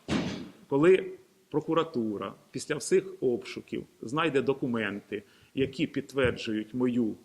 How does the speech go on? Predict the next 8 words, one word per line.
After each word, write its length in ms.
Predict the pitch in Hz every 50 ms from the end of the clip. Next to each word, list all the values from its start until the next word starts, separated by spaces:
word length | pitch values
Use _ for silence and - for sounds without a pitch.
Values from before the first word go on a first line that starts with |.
| _ _ _ _ _ _ _ _ _ _ _ _ _ _ _ _ _ _ -
причетність 640 | - 135 120 - - 151 120 120 - 120 107 104 110
до 140 | 123 131 - - - -
однієї 560 | 123 123 113 123 143 135 131 123 117 113 110
чи 140 | - - 110
до 100 | 110 131
іншої 360 | 123 120 113 107 - 113 107
кримінальної 600 | - 117 120 120 120 117 117 113 110 107 110 107
справи, 540 | - - - 120 120 110 110 98 101 104